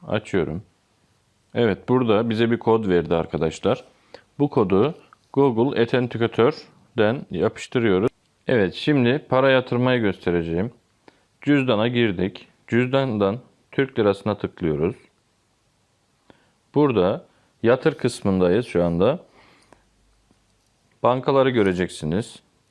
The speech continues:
Burada kullandığınız bir banka varsa arkadaşlar, istediğiniz bankaya havale yaparak yedi yirmi dört işlem yapabilirsiniz. Buradaki bankalardan farklı bir banka kullanıyorsanız, örneğin Garanti Bankası'ndan gönderim yapacaksanız, mesai saatleri içinde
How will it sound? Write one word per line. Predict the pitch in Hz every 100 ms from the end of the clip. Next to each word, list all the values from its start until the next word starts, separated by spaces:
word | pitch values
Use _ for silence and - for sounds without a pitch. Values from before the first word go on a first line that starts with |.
| _ _ -
Burada | 123 135 143 135
kullandığınız | - 127 131 135 139 135 127
bir | 127
banka | 127 127 135
varsa | 139 135 113
arkadaşlar, | 98 101 90 90 - 131 -
istediğiniz | - - 120 113 101 117
bankaya | 110 - 85 110 117
havale | 117 110 92
yaparak | 85 117 113 92 92 -
yedi | 110
yirmi | 110 95 85
dört | 110
işlem | - - 104
yapabilirsiniz. | 98 101 90 85 - - 98 - _ _ _ _ _ _ _
Buradaki | 131 143 139 135
bankalardan | 135 131 127 131 127 135
farklı | - 123 123 135
bir | 101
banka | 90 90 -
kullanıyorsanız, | 110 110 110 95 82 73 85 -
örneğin | 104 101 95 82 92
Garanti | 107 101 95 92
Bankası'ndan | 85 - - 78 78 87 - - _ _
gönderim | 110 110 95 82 98
yapacaksanız, | 117 117 107 - - 85 117 - _ _ _ _ _ _ _ _ _ _ _ _ _ _ _ -
mesai | 120 120 143 147
saatleri | 123 104 - 92
içinde | 113 - 120 117 156